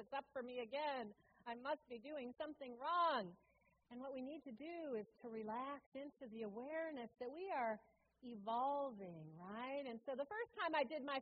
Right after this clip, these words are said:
forgiveness work, I might have been down here in the evolution of where I'm at in consciousness, and now I may be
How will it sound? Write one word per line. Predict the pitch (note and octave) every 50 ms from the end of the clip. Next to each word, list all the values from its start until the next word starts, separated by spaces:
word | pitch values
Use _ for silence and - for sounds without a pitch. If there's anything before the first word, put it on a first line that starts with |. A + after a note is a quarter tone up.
| -
forgiveness | - C#4 A#3 A3 C#4+ C#4+ C4 C#4 C4+ C4+ -
work, | D4 C4+ C#4 -
I | F#4 A4 B4+ A#4 C#4+
might | B3+ B3 A#3
have | A3+ G3+ A#3
been | A3+ A3+ A3
down | A#3+ A#3 A#3 A#3 A#3+
here | A#3 C4 C4+ D#4+ F4+ F4 D#4 C4
in | A3+ A3 G#3+ G3+ G3+
the | F#3+ G3 F#3+
evolution | F#3 F#3+ G3 E3+ F3+ F3+ F#3 - - - F3+ F3+ E3
of | E3 D#3+ E3+
where | F3+ F#3 F#3+ F#3 F3+
I'm | F3 E3+ F3 F3+ F3+
at | E3 F3 E3+
in | F3 F3+ F3+ - -
consciousness, | G#3 G3+ G#3+ - - C#4+ - - D#4 D#4+ F#4+ F#4 - F4
and | D#4 D4+ D4+ _ _ _ _ _ _ _ _ _ _ -
now | A3+ B3+ E4 A4+ A4 C4+
I | B3 A#3+ B3
may | C4 C4 C#4+
be | C4 D#4+ F4+